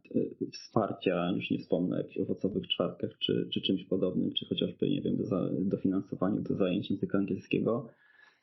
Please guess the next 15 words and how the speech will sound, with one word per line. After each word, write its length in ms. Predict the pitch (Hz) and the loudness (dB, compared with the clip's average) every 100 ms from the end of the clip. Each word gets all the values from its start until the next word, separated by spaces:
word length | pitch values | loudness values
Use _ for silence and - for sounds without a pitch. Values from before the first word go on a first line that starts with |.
| _ | _
Taki 220 | 98 - 104 | 0 2 2
program 400 | - 110 110 107 | 2 2 2 2
mentoringowy 580 | 107 110 107 104 101 | 0 0 2 0 -2
w 140 | 104 - | -6 -2
firmie, 580 | 104 107 110 123 127 - _ _ _ | 0 2 0 0 -2 -6 _ _ _
no, 120 | 117 | 0
jest, 340 | 117 107 - - | 2 0 -4 0
jest 240 | 113 113 | 0 0
świetny, 360 | - 120 - 104 | 0 0 0 0
bo 100 | - | 0
przede 220 | - 110 | 0 -2
wszystkim 400 | - 113 - 104 | -2 -4 0 0
nie 120 | 110 | 2
jest 320 | 107 104 - - | 0 -4 -6 -4
super 440 | 113 113 107 120 | 0 0 0 -4